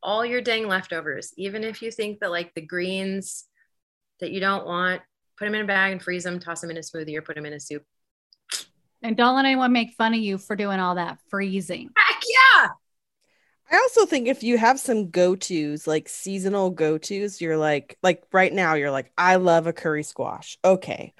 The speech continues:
Speaker 1: Um.
Speaker 3: Here, here are the things I like to eat and make with this type of squash, and try to, like, you know, then it doesn't get so monotonous where you're eating the same thing over and over again. But then you're like, "Okay, well,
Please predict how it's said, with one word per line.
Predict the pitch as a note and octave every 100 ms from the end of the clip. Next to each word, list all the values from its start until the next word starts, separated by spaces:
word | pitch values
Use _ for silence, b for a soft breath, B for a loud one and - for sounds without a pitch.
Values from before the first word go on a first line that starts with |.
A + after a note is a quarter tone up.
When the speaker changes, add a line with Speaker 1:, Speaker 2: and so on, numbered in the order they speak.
| -
Speaker 1:
Um. | F3 E3
Speaker 3:
Here, | E3+ B3 C#4 G#3
here | C4 C#4+
are |
the | C4
things | B3+ G#3 F#3+
I | F#3
like | F3 E3+
to | F#3+ E3+ - -
eat | F#3+ E3+ - _ _ -
and | F3 E3+ E3+
make | D#3+ D#3 -
with | D#3+ -
this | D#3
type | - D3+ -
of |
squash, | C3 - B2 - - - -
and | F3+
try | F3+ G3 F#3+
to, | F#3+
like, | F3 E3+ D#3 - b b b b b
you | C#4 C#4
know, | G#3+ F#3+ -
then | G#3+ A#3+
it | B3
doesn't | A3+ G3+
get | F#3+ F3+
so | - F#3+
monotonous | F3+ E3+ D#3+ F#3+ G3 F#3+
where | F3+
you're | E3
eating | F3 E3+
the | D3+
same | - E3+ E3 E3
thing | E3 D#3+
over | - D#3+ D#3
and | D3+ D3+
over | C#3+ D3+ F3+
again. | F#3+ G3 G3+
But | F#3
then | F#3 F#3
you're | F3+
like, | E3+ D#3 -
"Okay, | G#3+ G3+ D#3+
well, | D#3 D3+ D3 D3+